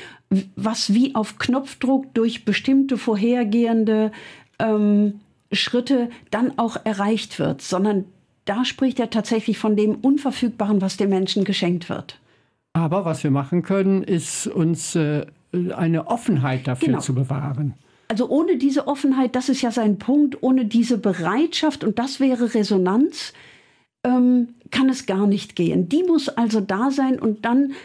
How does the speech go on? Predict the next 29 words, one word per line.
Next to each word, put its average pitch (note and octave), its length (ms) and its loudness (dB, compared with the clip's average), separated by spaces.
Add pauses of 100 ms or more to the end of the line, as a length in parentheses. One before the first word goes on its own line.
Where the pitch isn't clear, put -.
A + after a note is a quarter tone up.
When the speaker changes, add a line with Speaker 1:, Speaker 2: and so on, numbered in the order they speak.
(200)
Speaker 1:
bleibt B3+ 320 0
zu C4+ 180 0
hoffen, C4 340 0
dass G3 200 -2
irgendwie A#3+ 360 2
diese A3+ 300 2
Selbstwirksamkeit B3 1300 0 (340)
gelingt. A#3+ 600 2
Und G#3+ 100 0
damit A#3 300 0
meint A#3+ 360 2
er, A#3+ 280 0 (260)
dass G#3 320 0
wir C#4 400 2
auf A3+ 200 -4
das, C4 440 -4
was A3+ 200 -2
uns - 200 -4
da A3 100 -2
begegnet, A3+ 600 -2
auch G#3 220 -4
antworten D#3 480 -2
können. D3+ 400 -8 (320)
Speaker 2:
Und D3+ 160 2
inwiefern D3 640 0
kann C#3 400 0
Demokratie C#3+ 720 -2
davon C#3 340 -2
profitieren? C#3+ 840 -2